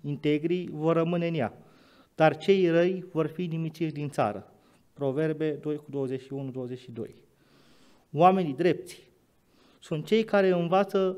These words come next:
voința lui Dumnezeu și o înfăptuiesc. Iisus Hristos a spus:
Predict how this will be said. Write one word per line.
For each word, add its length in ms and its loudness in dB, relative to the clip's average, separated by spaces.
voința 440 2
lui 160 0
Dumnezeu 440 -2
și 160 -8
o 40 0
înfăptuiesc. 840 -2
Iisus 360 -2
Hristos 460 0
a 80 0
spus: 440 -8